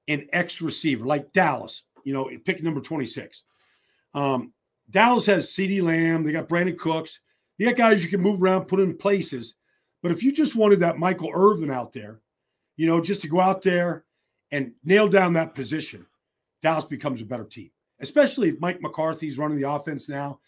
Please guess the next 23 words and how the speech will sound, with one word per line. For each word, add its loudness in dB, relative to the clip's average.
and -2
he's -4
gonna 0
run 2
a -4
true -4
West 2
Coast 2
offense 0
where 0
you 2
got 2
the 0
X, 0
the -6
Z, 2
you -2
know, 2
you -2
got -2
the -12
slot, -2
um, -4